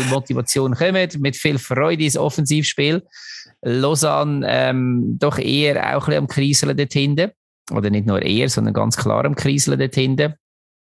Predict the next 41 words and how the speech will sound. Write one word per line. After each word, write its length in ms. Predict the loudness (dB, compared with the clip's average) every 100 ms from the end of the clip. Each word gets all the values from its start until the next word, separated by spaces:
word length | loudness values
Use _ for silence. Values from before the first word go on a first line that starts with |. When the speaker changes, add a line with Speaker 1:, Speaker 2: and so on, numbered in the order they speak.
| _ _ _ _
Speaker 1:
Was 100 | -2
man 140 | 2 2
muss 140 | 2
erwähnen, 360 | 2 2 2 4
von 120 | 4
Speaker 2:
Und 60 | 4
Speaker 1:
Anfang 180 | 2 2
an 360 | 2 0 -2 -10 -4
Lausanne 420 | 0 2 2 2
ohne 320 | 2 2 2
Puertas, 640 | 2 0 0 0 0 0 0
der 140 | 2
ist 120 | 2
gesperrt 360 | 0 0 0 0
gewesen 120 | 0
in 40 | 2
dem 140 | 0
Spiel. 420 | 2 2 0 -2 -6 -12 -14 -14 _ _ _
Speaker 2:
Ja. 100 | -4
Speaker 1:
Und 140 | 0 0
ich 100 | 0
finde, 320 | 0 0 2
man 140 | 2
hat's 280 | 2 2 0
gemerkt. 540 | 0 0 2 0 -2 -8 _ _
Man 140 | 0 2
hat's 220 | 0 0
gemerkt. 340 | -2 -2 -4 -2 -2 -4 _ -20 -20 _ _ -12 -12 -16 -20 -20 -20 _ -14 -10 -6 -6 -6 -10 -14 -4
Speaker 2:
Und 200 | -2 0
gleich 260 | 2 2 2
hat 160 | 2
man 140 | 0 2
sehr 320 | 4 4 4
früh 200 | 2 2 2
ein, 60 | 2 0 0
ähm, 500 | 0 2 2 2 2
das 80 | 2
erste 240 | 2 0
Goal 220 | 0 0
können 280 | 2 2 2
machen, 340 | 0 0 -2